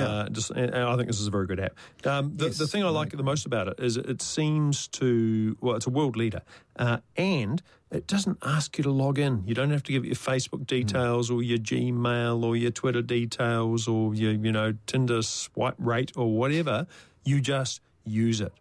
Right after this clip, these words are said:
Speaker 1: which I really like. So the name of the app is Transit. It's only in Auckland at the moment, but, uh, really, really good way to make public transport more accessible. A way to make computer coding more accessible has just launched.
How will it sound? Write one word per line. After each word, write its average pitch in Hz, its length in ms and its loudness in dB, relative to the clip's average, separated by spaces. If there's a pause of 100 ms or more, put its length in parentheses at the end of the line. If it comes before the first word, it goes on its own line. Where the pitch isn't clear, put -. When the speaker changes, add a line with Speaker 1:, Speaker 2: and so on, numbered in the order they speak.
(180)
Speaker 1:
which 117 140 -2
I 117 80 2
really 110 260 2
like. 101 300 0
So - 100 -4
the 117 80 2
name 156 220 2
of 165 60 0
the 143 100 0
app - 160 -6
is 104 240 -6
Transit. 156 560 0
It's - 240 -8
only 165 160 2
in 139 80 2
Auckland 123 320 0
at 107 80 -2
the 104 60 -4
moment, 107 360 0
but, - 340 -6
uh, 98 320 0
really, 120 520 0
really 113 400 0
good 107 160 0
way 101 380 0 (320)
to 107 120 -2
make 104 260 2 (160)
public 107 420 -2 (120)
transport 104 720 -2
more 104 340 2
accessible. 101 640 -2 (260)
A 151 80 2
way 190 260 2
to 269 100 -4
make 170 340 -2 (320)
computer 147 800 -2 (200)
coding 190 600 0
more 107 260 0
accessible 98 480 -4
has 98 440 0
just - 440 -2
launched. 87 460 -2